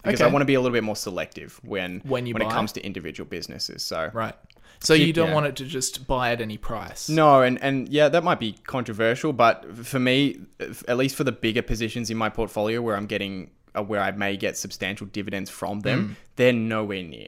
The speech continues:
Speaker 1: prices where I would be comfortable
Speaker 2: Yeah.
Speaker 1: putting money in. So, um,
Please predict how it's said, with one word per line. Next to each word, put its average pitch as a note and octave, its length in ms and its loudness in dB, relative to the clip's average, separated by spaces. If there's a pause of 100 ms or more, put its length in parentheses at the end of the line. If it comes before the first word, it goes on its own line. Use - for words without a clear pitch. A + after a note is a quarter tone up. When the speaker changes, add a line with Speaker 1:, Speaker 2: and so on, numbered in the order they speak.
(140)
Speaker 1:
prices G2+ 420 -4
where G2+ 140 -2
I F#2+ 80 0
would F#2 100 -6
be F#2 100 -12
comfortable G2+ 380 -10
Speaker 2:
Yeah. A2 120 -2
Speaker 1:
putting G#2 160 -4
money F#2+ 280 -6
in. E3 120 -4
So, G2 380 -2 (440)
um, F#2+ 640 0